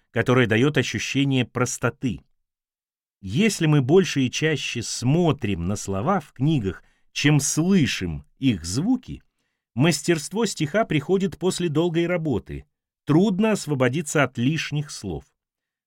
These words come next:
Тут же мастерство как будто данное. Никаких лишних слов нет, а просто есть те, которые есть, точные, друг друга определяющие. Есенин был ей вроде как благодарен,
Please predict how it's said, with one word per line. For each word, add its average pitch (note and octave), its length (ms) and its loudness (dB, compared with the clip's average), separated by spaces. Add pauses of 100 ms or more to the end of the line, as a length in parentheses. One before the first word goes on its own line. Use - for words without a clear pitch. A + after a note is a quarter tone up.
(140)
Тут A3+ 220 4
же A#2 140 2
мастерство C3 600 0
как D3 160 -2
будто D#3+ 260 -2
данное. G2+ 680 -2 (320)
Никаких D3+ 500 0
лишних D3 480 -2
слов D3+ 320 -4
нет, E3+ 400 0
а A2+ 120 -4
просто D3 420 -4
есть B2 380 -4
те, G3 200 -6
которые C3 500 0
есть, B2+ 540 -6 (400)
точные, E3+ 680 0 (240)
друг A#2+ 300 2
друга E3 360 0
определяющие. G2+ 1160 -6 (2000)
Есенин G#3+ 580 2
был G3+ 180 2
ей F3+ 160 0
вроде D#3 280 0
как D#3+ 200 0
благодарен, B2 920 0